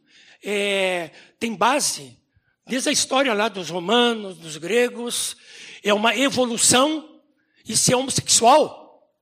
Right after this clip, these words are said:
é, é, é, é, faz parte da evolução do homem.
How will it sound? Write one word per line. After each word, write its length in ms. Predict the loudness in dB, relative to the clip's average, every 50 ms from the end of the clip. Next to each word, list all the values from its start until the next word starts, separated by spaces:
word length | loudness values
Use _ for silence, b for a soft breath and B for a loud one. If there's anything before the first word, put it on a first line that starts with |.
| _ _ _ _ _ _ _ _ _ -4
é, 340 | -2 -2 -2 -2 -2 -4
é, 20 | -4
é, 720 | -4 -6 -8 -10 -10 -10 -8 -8 -8 -8 -8 -8 -10 -10 -6
é, 40 |
faz 220 | -4 -2 0 0 0
parte 220 | -2 -4 -4 -2
da 80 | -2 -2
evolução 580 | -2 -2 -4 -4 -2 0 0 0 0 0 0
do 140 | 0 2 2
homem. 520 | 2 2 0 -2 -6 -12 -18 -18 -20 -20